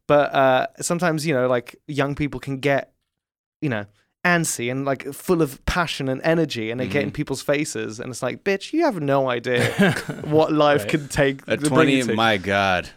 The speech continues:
Speaker 1: So you
Speaker 2: My
Speaker 1: have to think of all the complexities of, uh, social, economic backgrounds and
Speaker 2: Yeah.
Speaker 1: geographical location, uh, everything. It,
Speaker 2: Yeah.
Speaker 1: it, and, and, and on top of your own life.
Speaker 2: Right.
Speaker 1: <laughs> Right? So it's so difficult to sort of think about other people when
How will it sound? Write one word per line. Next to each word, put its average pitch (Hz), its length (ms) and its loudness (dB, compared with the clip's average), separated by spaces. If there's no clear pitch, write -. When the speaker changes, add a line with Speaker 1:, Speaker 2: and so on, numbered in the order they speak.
Speaker 1:
So - 120 -2
you 208 60 6
Speaker 2:
My 220 80 6
Speaker 1:
have - 100 2
to 262 80 0
think 294 240 0
of 220 100 -2
all 269 180 4
the 285 80 -2
complexities 202 800 -4
of, 139 220 -6
uh, 147 300 -4
social, 208 500 0
economic 196 460 -2
backgrounds 147 640 -2
and 131 80 0
Speaker 2:
Yeah. 135 120 2
Speaker 1:
geographical 180 840 -2
location, 185 460 0
uh, 208 100 2
everything. 208 540 0
It, 185 100 2
Speaker 2:
Yeah. - 160 4
Speaker 1:
it, 202 160 0
and, 220 140 0
and, 240 220 2
and 262 240 4
on 262 160 4
top 330 320 4
of 196 200 0
your 247 160 4
own 285 280 6
life. 320 520 2
Speaker 2:
Right. 110 340 2
Speaker 1:
<laughs> - 100 -20
Right? 202 300 4
So 269 200 4
it's 277 140 0
so 311 340 2
difficult 269 540 -2
to 208 100 -10
sort 214 300 2
of 185 120 -16
think 269 460 0
about 190 460 0
other 190 240 -2
people 156 540 -4
when 147 300 -6